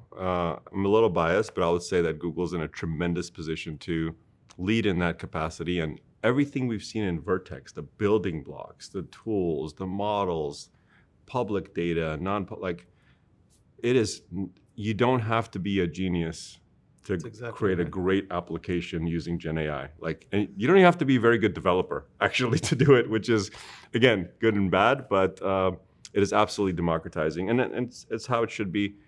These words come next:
Speaker 1: And look, I'm an optimist, I'm a technologist, you're an optimist, you're a technologist. It is daunting, uh, every paradigm shift, but there's a lot of pattern, you know, uh, matching with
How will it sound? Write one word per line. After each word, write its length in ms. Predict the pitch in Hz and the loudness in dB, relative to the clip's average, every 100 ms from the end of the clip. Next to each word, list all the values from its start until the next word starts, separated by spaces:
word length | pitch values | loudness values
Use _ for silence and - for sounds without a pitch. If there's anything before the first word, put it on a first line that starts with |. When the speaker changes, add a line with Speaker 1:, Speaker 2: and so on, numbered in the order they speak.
| _ _ | _ _
Speaker 1:
And 140 | 120 120 | 0 4
look, 160 | 101 - | 4 4
I'm 140 | 113 | 4
an 60 | 107 | 6
optimist, 640 | 101 - 98 98 95 - - | 4 2 0 2 0 -4 -6
I'm 160 | 98 95 | -2 -2
a 40 | |
technologist, 760 | 95 87 92 92 87 90 85 - | -2 -4 0 0 -2 -6 -6 -4
you're 120 | 87 | -2
an 60 | 85 | -2
optimist, 500 | 87 85 85 82 87 | -4 -4 -4 -4 -6
you're 80 | |
a 40 | 82 | -6
technologist. 680 | 69 82 80 80 80 - _ _ _ _ _ - | -8 -6 -4 -2 -4 -6 _ _ _ _ _ 2
It 120 | 107 | 6
is 160 | 104 92 | 6 4
daunting, 640 | - 92 95 107 107 113 131 _ _ _ | 2 2 2 0 -2 -2 -10 _ _ _
uh, 280 | 87 85 80 - _ _ - | -4 -2 -2 -4 _ _ 0
every 240 | 98 107 | 2 0
paradigm 440 | - 110 110 113 113 | 2 4 4 2 0
shift, 420 | - 120 - - _ _ _ _ _ - | -2 -4 -4 -20 _ _ _ _ _ -4
but 360 | 98 92 - - _ _ _ _ _ _ _ _ _ _ _ 87 | 2 2 0 -20 _ _ _ _ _ _ _ _ _ _ _ -2
there's 200 | 107 98 | 0 2
a 60 | |
lot 180 | 110 110 | 4 4
of 140 | 98 | 2
pattern, 460 | - 87 90 90 85 | -2 0 2 0 -2
you 100 | 92 | -2
know, 380 | 90 85 80 87 - _ - | -2 0 -2 -6 -14 _ -8
uh, 60 | |
matching 520 | 85 87 85 - 85 | -2 0 -2 -2 0
with 320 | 82 80 - | 0 0 -4